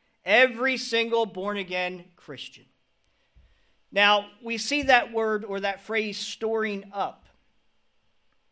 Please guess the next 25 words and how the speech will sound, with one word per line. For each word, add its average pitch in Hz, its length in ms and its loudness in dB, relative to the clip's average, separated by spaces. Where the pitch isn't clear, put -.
It 165 100 -8
says, 190 260 -2
"Storing 254 420 -2
up 233 340 0
as 180 240 -6
he 208 140 -8
may 196 160 2
prosper." 170 640 -10
You 175 120 -10
know, 175 60 -4
a 175 40 -4
neat 240 300 -8
note 208 300 0
is 180 460 -8
that, 185 260 2
that 196 260 0
phrase, 214 340 -4
"storing 208 440 -2
up," 214 260 0
comes 220 260 -4
from 208 220 -6
the 196 80 -6
same 233 540 -2
Greek 214 360 -6
word 185 560 -2